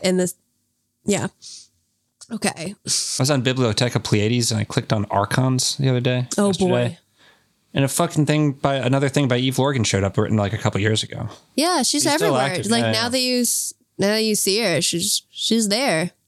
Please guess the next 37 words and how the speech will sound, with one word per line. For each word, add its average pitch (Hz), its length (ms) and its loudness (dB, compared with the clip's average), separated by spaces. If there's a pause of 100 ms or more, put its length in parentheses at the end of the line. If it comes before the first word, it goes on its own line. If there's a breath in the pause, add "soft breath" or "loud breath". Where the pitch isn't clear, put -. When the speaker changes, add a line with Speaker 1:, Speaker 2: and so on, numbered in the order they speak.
(560)
Speaker 1:
Okay. 156 420 -4 (380)
Speaker 2:
The 180 60 2
name 247 320 2
of 233 160 0
this 190 220 2
device 113 680 0 (600)
which 156 200 2
is 156 120 0
called 220 220 0
a 160 60 0
thought 196 340 0
screen 202 280 0
helmet, 143 460 2
is 135 120 0
taken 190 340 0
from 190 160 2
the 127 60 2
science 226 460 0
fiction 214 340 0
novels 156 340 2
of 139 120 -2
E 107 40 -8
E 170 340 0
Doc 139 320 0
Smith. - 420 -2 (720)
Just 220 180 0
some 220 100 0
science 170 280 2
fiction. 208 260 0
I'd 123 60 2
never 170 220 0
heard 107 140 0
of 131 60 2
him. 160 100 0 (1300)
He's 208 180 0
just 233 180 0
take- 202 260 -2